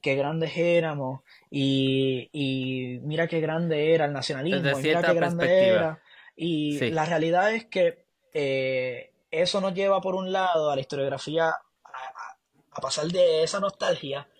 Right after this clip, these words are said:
Speaker 1: a pasar al discurso victimista de es que, "Ah, nosotros fallamos porque es que el imperio nos aplastó y, y, y abusó de nosotros", y eso es cierto. O sea, no, no, para nada estoy diciendo que, que el imperio, eh, ¿verdad?, no fue represivo, violento,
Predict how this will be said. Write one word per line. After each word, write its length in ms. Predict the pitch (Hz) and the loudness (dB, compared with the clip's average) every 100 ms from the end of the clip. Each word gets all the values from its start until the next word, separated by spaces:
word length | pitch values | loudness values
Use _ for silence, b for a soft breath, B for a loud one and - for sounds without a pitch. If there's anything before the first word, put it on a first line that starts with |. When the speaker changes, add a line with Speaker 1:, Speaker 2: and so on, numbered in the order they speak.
| b b b _ | b b b _
Speaker 1:
a 420 | - - 135 135 135 | -4 2 4 4 0
pasar 360 | 143 135 160 | -2 -2 0
al 100 | 165 | 0
discurso 400 | 175 - 202 - | 0 -2 -2 0
victimista 580 | 185 175 196 190 185 156 | -2 -2 -4 -4 -4 -4
de 80 | 143 | -4
es 80 | 143 | -4
que, 300 | - 147 b b b b | -2 -2 b b b b
"Ah, 120 | 156 | -12
nosotros 460 | 147 147 139 - 269 | -10 -8 -2 2 2
fallamos 460 | - - 175 180 - | 0 -2 0 -2 -2
porque 260 | 156 - | -6 -6
es 80 | 143 | -6
que 100 | - | 0
el 80 | 165 | 0
imperio 480 | 160 135 156 156 156 | -2 -4 -2 0 -2
nos 120 | 143 | -4
aplastó 680 | 147 139 127 - 165 165 160 | -8 -8 -8 2 6 8 6
y, 180 | 139 131 | 4 -2
y, 240 | 139 127 B B _ | -6 -6 B B _
y 100 | 139 | -4
abusó 440 | 139 135 - 147 | -2 -2 -4 -2
de 80 | 156 | -2
nosotros", 640 | 160 160 190 175 156 127 b b b - | -2 0 4 6 4 -2 b b b -6
y 140 | 135 | -2
eso 160 | 135 156 | 0 0
es 80 | |
cierto. 600 | - 110 120 - - - _ | -2 -2 -4 -6 -14 -18 _
O 40 | |
sea, 160 | - 123 | -4 -4
no, 100 | 123 | -4
no, 200 | 120 123 98 113 113 - - | -6 -8 -8 -8 -10 -12 -6
para 240 | 123 117 | -6 -4
nada 160 | 117 143 | -2 -2
estoy 180 | 151 160 | 0 -2
diciendo 480 | 147 - 156 160 151 | -4 -4 -4 -2 0
que, 460 | 139 131 127 127 - | 4 4 2 -6 -8
que 140 | 139 | -6
el 60 | 131 | -6
imperio, 800 | 127 - 139 147 143 131 117 B B B | -8 -2 2 4 4 4 2 B B B
eh, 800 | - 139 123 120 117 113 110 110 | -2 2 2 0 -4 -6 -6 -8
¿verdad?, 480 | 113 123 123 123 139 | -12 -10 -8 -6 -6
no 140 | 135 | -8
fue 180 | 139 165 | -2 -2
represivo, 680 | 143 135 135 - 135 139 131 | 0 -2 -2 -6 -4 0 0
violento, 920 | 135 131 127 127 135 131 135 127 120 | 0 -2 -2 -2 -4 -4 0 0 0